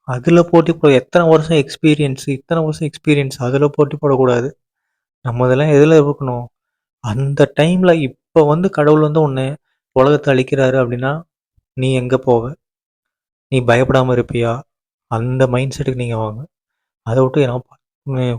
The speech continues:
பிறந்ததுலேருந்து கிறிஸ்டியன், எங்க தாத்தா பாட்டிலேருந்து கிறிஸ்டியன்," அப்படிங்கிற விஷயம் வந்து கடவுளுக்கு வந்து தேவையில்லை.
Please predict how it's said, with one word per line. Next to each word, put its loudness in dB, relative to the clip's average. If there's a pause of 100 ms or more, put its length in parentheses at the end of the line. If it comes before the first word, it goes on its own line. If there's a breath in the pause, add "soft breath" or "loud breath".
(160)
பிறந்ததுலேருந்து 2
கிறிஸ்டியன், -8
எங்க -8
தாத்தா -6
பாட்டிலேருந்து -2
கிறிஸ்டியன்," -8 (500)
அப்படிங்கிற -2
விஷயம் -2
வந்து -4
கடவுளுக்கு -2
வந்து -6
தேவையில்லை. -2